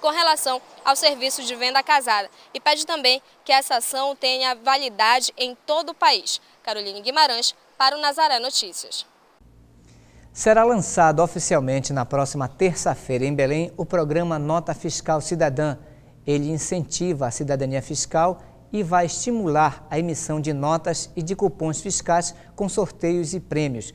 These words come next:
Speaker 2: Desde o dia primeiro de setembro deste ano,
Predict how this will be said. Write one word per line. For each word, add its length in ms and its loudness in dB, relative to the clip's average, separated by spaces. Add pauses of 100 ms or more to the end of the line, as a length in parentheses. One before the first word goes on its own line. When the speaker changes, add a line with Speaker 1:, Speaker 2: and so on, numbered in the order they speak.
(240)
Speaker 2:
Desde 320 0
o 20 -4
dia 160 0
primeiro 480 -4
de 100 -8
setembro 540 -2
deste 300 -2
ano, 200 -2